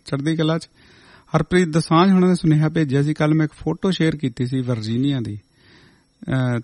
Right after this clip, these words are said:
ਤੇ ਫੁੱਲ ਬੜੇ ਸ਼ਾਨਦਾਰ ਸੀ ਤੇ ਉਹਨਾਂ ਨੇ ਨਾਮ ਪੁੱਛਿਆ ਆ ਤੇ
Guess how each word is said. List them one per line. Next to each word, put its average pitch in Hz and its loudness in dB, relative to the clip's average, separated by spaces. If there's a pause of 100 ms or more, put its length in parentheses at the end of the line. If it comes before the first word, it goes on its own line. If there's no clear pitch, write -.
ਤੇ 131 2
ਫੁੱਲ 147 2
ਬੜੇ 147 2
ਸ਼ਾਨਦਾਰ 123 0
ਸੀ 120 -8 (520)
ਤੇ 135 0
ਉਹਨਾਂ 147 0
ਨੇ 156 4
ਨਾਮ 123 6
ਪੁੱਛਿਆ 113 -4
ਆ 104 -12 (760)
ਤੇ 64 -10